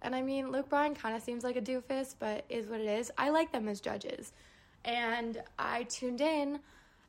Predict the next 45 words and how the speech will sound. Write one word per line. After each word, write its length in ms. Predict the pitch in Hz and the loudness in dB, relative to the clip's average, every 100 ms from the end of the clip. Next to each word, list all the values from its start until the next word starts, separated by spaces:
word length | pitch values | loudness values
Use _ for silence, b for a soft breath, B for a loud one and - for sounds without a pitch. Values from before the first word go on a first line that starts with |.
| - | 0
and 200 | 277 294 | 2 4
you 100 | 294 | 6
know 200 | 285 285 | 8 10
what? 440 | 262 269 381 - - B B | 12 12 8 4 -8 B B
Michael 420 | 294 294 294 302 | 8 8 10 8
Parker 460 | 254 302 311 349 415 - - - | 10 8 10 6 6 0 -16 -20
from 440 | - - 320 294 285 | -6 6 8 8 6
middle 280 | 269 294 285 | 4 6 8
and 100 | 285 | 8
high 120 | 285 | 6
school, 400 | 330 - 294 339 - - _ - | 2 6 6 6 2 -16 _ -2
I 160 | 254 - | -2 0
feel 100 | 269 | 2
like 120 | 339 | 2
he 100 | 349 | 2
could 160 | 269 233 | 0 0
have 80 | 220 | 0
even 220 | 208 208 | -2 -2
gone 180 | 202 208 | -2 -2
to 60 | |
my 100 | 202 | -4
elementary 340 | 208 202 196 196 | -2 -4 -6 -8
school, 200 | - 202 | -6 -6
I 80 | 202 - | -6 -6
don't 220 | 208 - | -6 -4
remember, 340 | 208 208 - | -6 -4 -6
'cause 160 | 214 208 | -8 -8
he 80 | 214 | -8
was 140 | 208 | -8
a 20 | |
grade 180 | 202 202 | -6 -4
older 220 | 196 196 | -4 -4
than 140 | 202 240 | -6 -4
me, 180 | 277 302 B B B B B B B | -4 -6 B B B B B B B
has 220 | - 302 - | 4 4 6
been 180 | 311 | 2
competing, 540 | 302 277 - 381 330 339 | 2 -2 2 4 4 2
and 180 | 302 320 | 2 4
he 80 | |
made 220 | 320 311 320 | 4 4 4
it 200 | 311 - | 4 2
to 80 | |
the 80 | 294 | -2
top 240 | 294 285 285 | 4 4 4
twenty-four. 600 | 277 277 359 415 - | 2 2 4 4 4